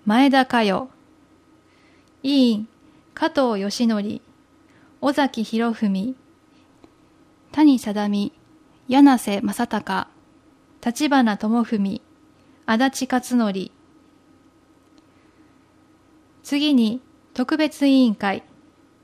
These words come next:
市の諸課題について調査研究を行うため、次の特別委員会を設置しました。新庁舎整備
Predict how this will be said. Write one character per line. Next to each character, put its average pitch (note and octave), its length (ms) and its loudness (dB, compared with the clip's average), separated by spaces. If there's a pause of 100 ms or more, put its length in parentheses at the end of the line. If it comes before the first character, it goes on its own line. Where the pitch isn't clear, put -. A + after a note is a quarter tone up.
(960)
市 - 220 -4
の B3+ 240 2 (120)
諸 B3+ 200 -6
課 D#4 140 0
題 C4 220 0
に G#3 120 -2
つ - 200 -6
い G#3+ 100 -2
て G#3 320 -8
調 C#4+ 200 -2
査 D4 160 -2
研 C#4 280 2
究 G3+ 240 -4
を G3 160 -4
行 A#3+ 120 -4 (160)
う A3+ 100 -2
た A3 120 -4
め、 G#3+ 300 -2 (380)
次 C#4+ 340 0
の A3 180 2
特 A3 280 -4
別 C4+ 280 0
委 C4+ 40 4
員 C4 200 6
会 G3+ 360 -2
を F3+ 120 -6
設 G#3 220 -6
置 - 160 -10
し - 120 -2
ま G#3+ 140 0
し - 120 -8
た。 - 220 -6 (1900)
新 C#4+ 340 2
庁 C#4+ 280 0
舎 C4 160 -4
整 B3 240 0
備 G3 220 -6